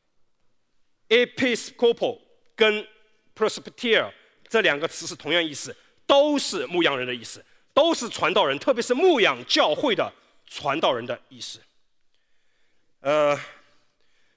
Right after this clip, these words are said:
你如果看看做长老的资格的话，可以看提摩太，呃，提多书五章，呃，一章五节，在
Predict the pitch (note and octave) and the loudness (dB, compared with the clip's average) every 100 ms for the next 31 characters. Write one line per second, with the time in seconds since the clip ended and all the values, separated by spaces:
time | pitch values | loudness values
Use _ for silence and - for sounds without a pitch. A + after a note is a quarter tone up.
0 | _ _ _ C#3 C#3+ _ E3+ G#3 D#3 B2 | _ _ _ -14 -14 _ -6 0 0 0
1 | - _ - F#3+ F#3 D#3 G#3 E3 D3+ F#3+ | -6 _ -6 -4 -2 -2 -2 -2 -2 -2
2 | C3+ C3+ G3+ G3 C#3+ - D#3 A2 - C#3+ | -4 -4 -8 -6 -4 -2 -2 -4 -8 -16
3 | C#3+ - C#3 A#2+ _ _ _ E3 F3+ F3+ | -10 -4 -4 -4 _ _ _ -6 -4 0
4 | G3 D3 D#3+ D#3 D3 - E3 G3+ F#3+ G3+ | 0 0 0 0 -2 -8 -8 -4 -2 -4
5 | D3 A#2+ A#2+ D#3+ - G3+ A#3 G#3 F3+ A#2+ | -10 -10 -4 -4 -2 -4 0 -2 -2 -10
6 | A2 G#2+ C3 _ _ _ _ _ _ - | -14 -12 -14 _ _ _ _ _ _ 0
7 | A#3 | 2